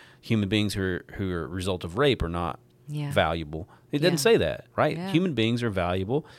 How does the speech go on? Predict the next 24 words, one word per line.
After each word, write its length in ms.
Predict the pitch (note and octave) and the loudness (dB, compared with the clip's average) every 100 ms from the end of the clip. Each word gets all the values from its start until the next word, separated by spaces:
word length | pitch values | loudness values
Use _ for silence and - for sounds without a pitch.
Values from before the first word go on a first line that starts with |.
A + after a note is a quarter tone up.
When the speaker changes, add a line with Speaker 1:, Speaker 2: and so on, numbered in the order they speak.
| - | -12
Speaker 1:
in 140 | - C3 | 0 0
the 80 | F3 | 2
sight 220 | G2 G2 | 2 0
of 100 | E2 | 0
God 240 | F2+ F#2+ | 0 0
because 280 | F#2 - F#2+ | -2 -4 -2
we're 140 | G2+ | -2
made 260 | F2+ F2 F2+ | 0 -2 -2
in 140 | F#2 | -2
God's 280 | E2+ D#2+ F2 - | -2 -4 -4 -2
image. 320 | D3 G#2 - - - | -2 -2 -6 -18 -12
Speaker 2:
Right. 180 | D#3+ E3+ | -8 2
Speaker 1:
So 140 | - | 2
again, 280 | A2+ B2 A2+ | 2 0 2
we 80 | B2+ | 2
can't 280 | - D#3+ C3 | 2 2 2
be 180 | A#2 - | -2 -2
led 360 | G2+ A2 A#2 | 0 2 4
by 140 | G2+ F#2+ | 4 2
our 320 | D#2 F#2 F2+ - | 2 0 -2 -6
feelings, 520 | - F#3 F3 D#3 C3 | -2 2 4 4 4
by 140 | G2+ G2 | 2 2
our 120 | F2+ | 2
emotions. 540 | F#2+ D#3+ F#3+ - G2 | 4 4 4 0 -4